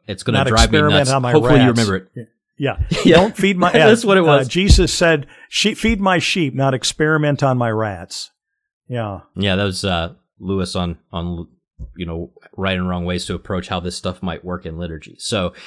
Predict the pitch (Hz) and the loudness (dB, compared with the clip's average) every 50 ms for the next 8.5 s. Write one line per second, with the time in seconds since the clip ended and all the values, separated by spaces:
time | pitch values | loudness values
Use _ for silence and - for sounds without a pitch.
0 | - 170 151 123 117 101 95 98 107 104 - 113 120 117 113 110 113 - 107 95 | -14 -10 -8 -6 -6 -8 -10 -12 -12 -4 0 2 2 2 0 -2 -6 -8 -10 -10
1 | 92 90 156 151 165 190 170 175 185 208 185 - - - 190 185 185 - 175 156 | -8 -4 0 2 2 4 4 4 2 2 0 -2 0 2 2 2 2 -2 -4 -6
2 | 135 - 135 123 123 139 143 135 - 131 123 113 107 101 107 110 113 98 95 92 | -2 -2 0 2 2 2 2 2 2 0 0 0 0 0 0 0 0 -2 -4 -6
3 | - - - - 107 107 110 107 104 92 90 87 90 - - 104 92 90 95 101 | -6 -8 -8 -8 -4 -2 0 2 2 2 0 -2 -6 -6 -4 -4 -2 -2 -2 -4
4 | 98 - 92 95 104 98 90 87 90 - - 113 123 147 156 131 151 135 101 95 | -6 -6 -6 -4 -4 -2 -2 -4 -6 -4 -4 -2 0 0 0 0 0 -2 -2 0
5 | 123 131 127 - - - 92 92 90 87 90 - 117 123 139 170 170 170 165 156 | -2 -2 -2 -2 -6 -8 -8 -6 -6 -6 -8 -4 -2 0 0 2 2 2 2 0
6 | 143 - 135 123 123 139 123 95 95 90 87 90 87 - - - 107 98 95 95 | 0 0 0 2 2 2 2 0 0 -2 -2 -4 -6 -8 -12 -10 -8 -6 -4 -2
7 | 98 101 98 98 92 90 90 87 - 90 85 - 98 90 - 92 87 82 82 87 | -2 -2 -2 -2 -4 -4 -6 -6 -8 -10 -12 -12 -12 -10 -6 -6 -6 -6 -8 -10
8 | 78 - 76 - - 73 - 76 71 76 | -14 -16 -16 -16 -16 -16 -16 -16 -16 -16